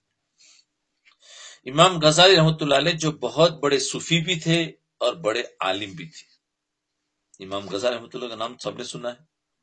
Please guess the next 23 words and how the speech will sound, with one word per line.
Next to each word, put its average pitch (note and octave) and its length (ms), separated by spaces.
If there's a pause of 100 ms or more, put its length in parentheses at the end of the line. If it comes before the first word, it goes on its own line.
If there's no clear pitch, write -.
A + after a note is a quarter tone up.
(720)
और C#3 120
फकीह D#3 440
भी D#3 100
बड़े F#2+ 280
थे। - 260 (280)
उनके D#3+ 280 (300)
एक F#3+ 140
भाई C3+ 340
थे E3+ 60
इमाम C3+ 540
गजाली A#2 420
रहमतुल्लाह A2+ 520
अलैह, G2+ 260 (960)
का A2+ 100
नाम G#2 360 (260)
मोहम्मद C3 600
था। - 180 (960)
हम्म, E2 240 (800)
भाई G2 200
थे, B2+ 120
उनका A#2 200
नाम G#2 280
था C#3 140